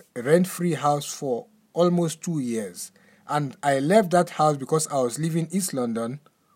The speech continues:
for Port Elizabeth. If I st-, had stayed in East London,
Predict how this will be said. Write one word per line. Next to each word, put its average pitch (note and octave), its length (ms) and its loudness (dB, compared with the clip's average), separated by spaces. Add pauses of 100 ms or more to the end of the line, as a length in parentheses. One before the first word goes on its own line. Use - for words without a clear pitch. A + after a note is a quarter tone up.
(120)
for - 280 -4
Port D#3+ 240 4
Elizabeth. C#3 640 -4 (300)
If F3 160 -2
I C3+ 100 2
st-, - 200 -10 (100)
had C3+ 180 -6
stayed F3 300 2
in C3+ 160 -4
East D#3+ 200 -6
London, F#3+ 380 0